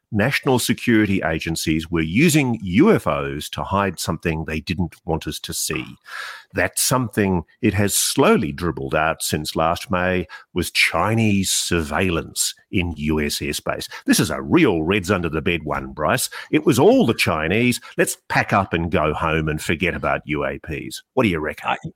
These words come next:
Speaker 2: oh, you know, I reckon that I resent this story on a couple levels. The first is when you told me, "Hey, you gotta read this, this thing," I went to read it on the Wall Street Journal site, and of course, I had to join them to read their,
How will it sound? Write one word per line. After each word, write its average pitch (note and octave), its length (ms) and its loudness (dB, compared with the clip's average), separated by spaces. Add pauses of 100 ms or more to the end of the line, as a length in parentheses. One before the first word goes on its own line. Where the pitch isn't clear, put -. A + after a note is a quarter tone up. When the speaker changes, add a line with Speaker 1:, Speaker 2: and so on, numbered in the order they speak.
(180)
Speaker 2:
oh, E3 80 -2
you E3 180 2
know, E3+ 120 4
I D3+ 120 6
reckon C#3 440 2
that A#2 160 2
I A#2 80 2
resent A#2+ 420 0
this B2+ 180 -2
story C3+ 300 2
on B2+ 60 0
a B2 60 -2
couple C3 300 0
levels. A2 300 -2
The B2+ 80 0
first - 480 -2
is A#2+ 260 4
when C3 140 2
you B2+ 100 2
told D#3+ 240 2
me, C3 120 4
"Hey, D3 120 4
you C3+ 120 2
gotta C#3+ 240 2
read C#3 260 4
this, B2 220 0
this A#2+ 300 -2
thing," A2+ 260 0 (440)
I A#2+ 100 0
went E3 240 4
to C#3 80 4
read C#3+ 200 4
it C#3 80 6
on B2+ 140 2
the B2 60 2
Wall B2 200 6
Street A#2 340 -2
Journal B2+ 300 2
site, A#2+ 320 2
and A2+ 120 0
of G#2+ 100 -12
course, B2 220 2
I A2+ 100 2
had B2+ 220 0
to A#2+ 80 0
join C#3+ 480 2
them A#2+ 220 0
to G#2+ 80 -4
read B2 280 -2
their, G#2+ 260 -2